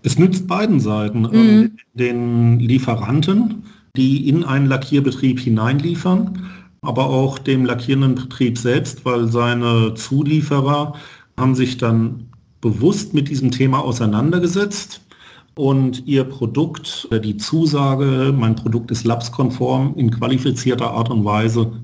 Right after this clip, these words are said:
Speaker 1: geprüft.
Speaker 2: Mhm.
Speaker 1: Und das ist mehr, als eventuell dann in Vorjahren passiert ist.
Speaker 2: Ja, das ist ja eine Win-Win-Situation für alle.
Speaker 1: Mhm.
Speaker 2: Jetzt würde ich gerne noch auf ein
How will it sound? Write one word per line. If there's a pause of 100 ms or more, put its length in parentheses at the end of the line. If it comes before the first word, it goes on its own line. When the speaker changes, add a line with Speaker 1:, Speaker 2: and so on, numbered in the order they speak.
(140)
Speaker 1:
geprüft. (220)
Speaker 2:
Mhm.
Speaker 1:
Und
das
ist
mehr, (300)
als
eventuell
dann
in
Vorjahren
passiert
ist. (420)
Speaker 2:
Ja,
das
ist
ja
eine
Win-Win-Situation
für
alle. (480)
Speaker 1:
Mhm. (120)
Speaker 2:
Jetzt
würde
ich
gerne
noch
auf
ein